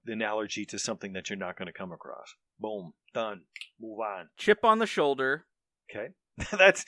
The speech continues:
Speaker 1: sorry, chip on your shoulder is kind of every role-playing character to begin with. They're all,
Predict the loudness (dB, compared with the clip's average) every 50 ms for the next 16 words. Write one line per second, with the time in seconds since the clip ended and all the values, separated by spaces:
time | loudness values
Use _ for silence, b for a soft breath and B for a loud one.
0 | B B B B B B -2 0 2 2 0 0 -2 0 -2 0 2 2 2 2
1 | 0 -4 -4 -2 0 0 0 -2 -4 -6 -6 -6 -6 -6 -6 -6 -6 -6 -6 -6
2 | -6 -8 -12 -10 -8 -6 -6 -6 -6 -6 -10 -12 -12 -12 -10 -8 -6 -6 -6 -8
3 | -10 -14 -14 -14 _ -14 -14 -12 -12 -12 -10 -8 -8 -8 -8 -10 -14 -16 -14 -12
4 | -12 -10 -10 -10 -10 -10 -12 -16